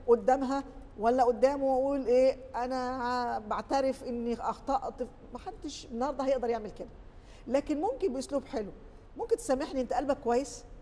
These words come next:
أنت قلبك كبير، أنت إنسان رائع، أنت إنسانة خيرة جدًا، أنت ما فيش أحسن من أخلاقك".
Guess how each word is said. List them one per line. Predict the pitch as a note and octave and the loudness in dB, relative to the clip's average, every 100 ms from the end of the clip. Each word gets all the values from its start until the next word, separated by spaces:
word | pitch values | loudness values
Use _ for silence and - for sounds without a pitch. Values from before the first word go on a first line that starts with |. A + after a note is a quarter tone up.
| - | -12
أنت | G3+ A#3+ | -2 0
قلبك | D#4 D4+ | 0 -2
كبير، | - G#3+ B3+ B3+ - - | -4 -2 -2 -2 -8 -12
أنت | A3 - A#3 A3 G#3+ G#3+ | -6 0 2 4 2 0
إنسان | - C4+ C#4+ C4 | -2 -2 0 0
رائع، | A#3+ B3 C4+ A#3+ F3 - - - - - | 2 2 2 0 -2 -10 -18 -20 -20 -6
أنت | C4+ C#4 | -4 -2
إنسانة | B3 B3 C#4 C#4 C4+ | -2 2 2 4 2
خيرة | B3+ B3 C4+ B3+ | 2 4 4 4
جدًا، | B3 A3 B3+ A#3+ | 0 2 2 2
أنت | B3+ C4 | -4 -4
ما | B3+ | -4
فيش | B3 B3+ | -4 -6
أحسن | C4+ B3+ | -4 -4
من | A#3 A3+ | -4 -6
أخلاقك". | - A#3 A#3+ | -4 -2 -2